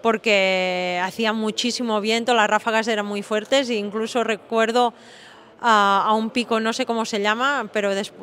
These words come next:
entre el Hornillo y Artenara, cuando estás más expues-, más expuesto, que corría y hacía pasas, pero no, no avanzaba. Pero estas fueron las partes más,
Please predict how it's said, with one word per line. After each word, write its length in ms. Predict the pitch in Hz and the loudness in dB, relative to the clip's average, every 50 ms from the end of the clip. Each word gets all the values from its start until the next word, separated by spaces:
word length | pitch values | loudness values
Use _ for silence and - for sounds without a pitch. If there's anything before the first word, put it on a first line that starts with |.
| - | -10
entre 1000 | - 214 220 208 - 208 208 208 208 208 208 208 208 202 208 202 208 208 208 202 | -8 -6 -6 -6 -2 0 2 2 4 4 4 4 2 2 2 2 2 2 2 0
el 120 | 202 202 | 0 0
Hornillo 480 | 202 196 196 220 226 240 240 240 233 226 | -2 -2 -2 -2 -2 -2 0 0 0 2
y 60 | 220 | 2
Artenara, 680 | 214 208 202 190 214 208 208 208 214 233 247 269 269 | 2 0 0 -2 -4 -4 0 2 2 2 2 2 0
cuando 240 | 247 226 208 202 196 | 0 -2 -4 -4 -6
estás 400 | 190 - - 208 202 202 202 - | -6 -4 -2 -2 -2 -2 -4 -4
más 180 | 220 208 208 202 | -4 -4 -4 -4
expues-, 560 | 202 196 - - - 214 214 220 208 220 - | -4 -6 -8 -10 -8 -4 -4 -4 -4 -6 -10
más 260 | 220 208 202 202 185 | -6 -4 -4 -4 -4
expuesto, 560 | 214 190 - - - 226 226 226 - 302 302 - - - - - - - - - | -6 -8 -10 -6 -4 -2 -2 0 0 0 0 0 -4 -10 -20 -20 -20 -20 -2 0
que 120 | 277 269 | 0 2
corría 460 | - 262 247 226 247 254 277 320 403 480 - | 4 4 4 4 4 4 4 2 2 -2 -4
y 60 | - | -4
hacía 340 | 233 233 - - 247 247 240 | -4 -4 -2 0 2 2 2
pasas, 400 | 240 - 233 233 - 320 320 - | 2 2 0 0 0 -2 -4 -2
pero 280 | - - 233 220 220 214 | -2 -4 -2 -2 -2 -2
no, 300 | 220 220 220 220 214 214 | -2 0 2 2 2 2
no 120 | 214 214 | 0 0
avanzaba. 580 | 208 208 208 214 202 - 208 170 160 160 160 165 - - - - - - - - - - - - - | 0 0 0 -4 -4 -4 -2 -2 -2 -4 -8 -10 -14 -20 -20 -20 -20 -20 -20 -20 -20 -20 -20 -6 0
Pero 1000 | - 247 233 226 220 220 220 214 214 214 214 214 214 214 208 208 208 208 214 214 | 2 2 2 4 2 2 2 2 2 2 2 2 2 2 2 2 0 0 0 0
estas 360 | 240 247 - 285 277 277 269 | -2 -2 2 2 2 2 2
fueron 440 | - - 240 233 233 233 233 226 226 | 0 0 0 2 2 2 0 0 -2
las 160 | 220 214 - | -4 -4 -2
partes 400 | - 226 220 214 - 233 226 202 | -2 -4 -2 -2 -4 -4 -6 -4
más, 680 | 226 214 202 196 190 190 185 185 185 175 - - - | -4 -2 -2 -2 -2 -2 -2 -4 -6 -6 -8 -10 -12